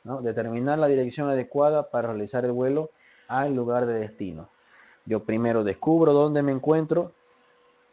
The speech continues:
Una vez que yo sé dónde estoy, utilizo ese conocimiento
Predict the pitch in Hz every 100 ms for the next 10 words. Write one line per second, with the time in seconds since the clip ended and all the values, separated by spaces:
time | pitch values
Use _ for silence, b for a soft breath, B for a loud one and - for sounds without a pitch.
0 | _ 120 123 127 131 127 120 123 127 123
1 | 127 131 113 - 165 196 - B B B
2 | B B 110 113 110 139 156 151 147 156
3 | 147 131 117 120 113 151 180 165 160 -